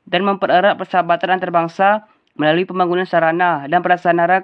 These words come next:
kepariwisataan. Jadi, peranan wisi-, pariwisata dalam pembangunan pada garis besarnya mencakup tiga segi komponen. Yang pertama, segi ekonomi. Yang kedua, segi sosial.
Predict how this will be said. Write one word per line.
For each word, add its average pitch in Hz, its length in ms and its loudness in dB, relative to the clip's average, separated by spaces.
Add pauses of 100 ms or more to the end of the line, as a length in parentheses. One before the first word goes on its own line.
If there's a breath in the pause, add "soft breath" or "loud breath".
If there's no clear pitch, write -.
kepariwisataan. 160 960 -2 (1000)
Jadi, 160 560 -4 (160)
peranan 180 400 0
wisi-, 165 240 -12 (240)
pariwisata 170 640 0
dalam 185 160 0
pembangunan 175 720 -2 (240 loud breath)
pada 170 240 0
garis 170 240 0
besarnya 170 480 -2
mencakup 175 480 -4
tiga 170 240 0
segi 185 320 -2
komponen. 156 640 0 (240 soft breath)
Yang 156 160 0
pertama, 175 400 0
segi 175 400 -4
ekonomi. 160 640 0 (240 soft breath)
Yang 156 180 -2
kedua, 180 300 2
segi 170 320 -2
sosial. 180 480 0